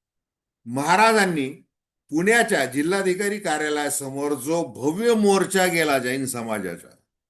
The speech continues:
त्या मोर्चाला संबोधित करताना त्या समाजाचं नेमकं काय म्हणणं आहे हे सांगितलेलं आहे. आणि इतकंच नाही, गेल्या एक दीड महिन्यापासून हा विषय ऐरणीवर आणलेला आहे.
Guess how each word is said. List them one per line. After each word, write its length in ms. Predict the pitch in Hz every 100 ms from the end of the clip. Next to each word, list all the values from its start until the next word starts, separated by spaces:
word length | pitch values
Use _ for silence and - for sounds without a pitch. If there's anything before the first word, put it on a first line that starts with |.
| _ _ _ -
त्या 240 | 147 196
मोर्चाला 720 | 180 151 147 131 147 151 151 147
संबोधित 500 | 131 120 123 123 127 -
करताना 640 | 147 143 151 120 98 98
त्या 240 | 117 127 123
समाजाचं 760 | 127 123 131 127 123 123 139 135
नेमकं 360 | 139 147 170
काय 380 | - - 196 262
म्हणणं 360 | 190 156 147 147
आहे 340 | 117 107 107 113 _ _ _ -
हे 220 | 123 185
सांगितलेलं 600 | 170 123 104 101 107 127 165
आहे. 280 | 104 - _ _ _ _ _ _ _
आणि 200 | 104 151
इतकंच 460 | 190 208 208 269 247
नाही, 260 | 185 123 90
गेल्या 720 | 82 87 143 196 220 233 226 -
एक 320 | 156 208 202
दीड 200 | 233 247
महिन्यापासून 640 | 214 196 214 214 208 208
हा 180 | 185 175
विषय 300 | 196 185 190
ऐरणीवर 600 | 196 160 165 170 170 170
आणलेला 400 | 165 151 156 156
आहे. 120 | 123